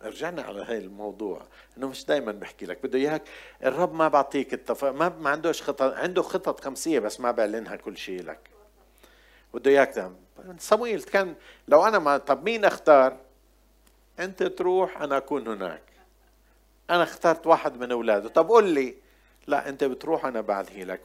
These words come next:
فصموئيل راح وشاف إلياب الكبير.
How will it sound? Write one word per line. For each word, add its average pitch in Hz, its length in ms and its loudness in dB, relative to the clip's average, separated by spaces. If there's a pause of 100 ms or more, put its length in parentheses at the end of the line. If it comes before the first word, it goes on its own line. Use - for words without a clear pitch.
فصموئيل 156 1080 -2
راح 160 420 8
وشاف 131 480 -4
إلياب 135 400 0
الكبير. 104 480 -8